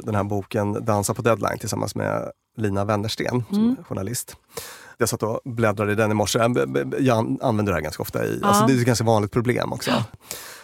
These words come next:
Speaker 1: Men det finns ju några saker att tänka på. Du, du frågade varför gör man det? Det var
Speaker 2: Ja,
Speaker 1: din första fråga.
Speaker 2: ja.
Speaker 1: Och, och det är det första man kan börja med att liksom kartlägga. Varför gör man det? Alltså, det finns lite olika skäl. Det kan vara till exempel att,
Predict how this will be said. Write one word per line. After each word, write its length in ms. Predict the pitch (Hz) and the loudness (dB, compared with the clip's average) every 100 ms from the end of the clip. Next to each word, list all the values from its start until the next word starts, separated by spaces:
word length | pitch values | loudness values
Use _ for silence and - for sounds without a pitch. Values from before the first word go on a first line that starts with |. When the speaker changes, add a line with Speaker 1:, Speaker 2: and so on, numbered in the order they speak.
| - _ - | -20 _ 2
Speaker 1:
Men 360 | 135 135 135 139 - | 4 6 6 4 0
det 200 | 165 139 | -4 2
finns 220 | 147 127 123 | 4 4 4
ju 20 | |
några 420 | 113 101 95 98 | 4 4 4 2
saker 600 | - 104 - 113 117 117 | 0 -4 -2 -2 0 0
att 60 | - _ _ _ | -2 _ _ _
tänka 240 | - 113 117 | 0 0 2
på. 100 | 143 | 2
Du, 100 | 160 | 2
du 80 | |
frågade 220 | 143 139 127 | 4 4 6
varför 340 | 139 131 143 | 4 4 4
gör 60 | 127 | 4
man 120 | 131 | 4
det? 300 | 117 - 113 - - | 2 0 -2 -4 -2
Det 60 | |
var 80 | 123 | 4
Speaker 2:
Ja, 60 | 302 | 6
Speaker 1:
din 80 | 320 | 6
första 160 | - | 4
fråga. 100 | 294 349 | 4 4
Speaker 2:
ja. 180 | 370 359 - 151 156 | 4 0 -8 -2 0
Speaker 1:
Och, 60 | |
och 100 | 151 147 | 2 2
det 140 | 131 | 4
är 60 | 139 | 4
det 60 | |
första 240 | 143 123 117 | 4 2 2
man 100 | 107 | 2
kan 120 | 120 | 4
börja 200 | 110 107 | 4 2
med 80 | 101 | 2
att 60 | 92 | -2
liksom 180 | - 107 | -4 0
kartlägga. 880 | 147 117 92 - 185 127 - 139 123 - | 2 2 2 0 0 0 0 0 0 -6
Varför 380 | 131 127 117 117 | -4 -2 -2 -2
gör 180 | 110 107 | 0 0
man 200 | 110 117 | 0 -2
det? 260 | 123 - - - - - - | -2 -2 -4 -10 -12 -12 -10
Alltså, 180 | - 123 | -4 -2
det 140 | 151 135 | -2 -4
finns 400 | - - 151 147 | -10 -4 -2 -2
lite 240 | - 160 | -2 0
olika 260 | 156 139 170 | 2 2 2
skäl. 180 | - 101 | 4 2
Det 60 | |
kan 140 | - 123 | 2 2
vara 100 | 120 | 2
till 80 | 131 | 0
exempel 380 | - 104 95 107 | 0 0 2 0
att, 260 | 101 - | 0 -8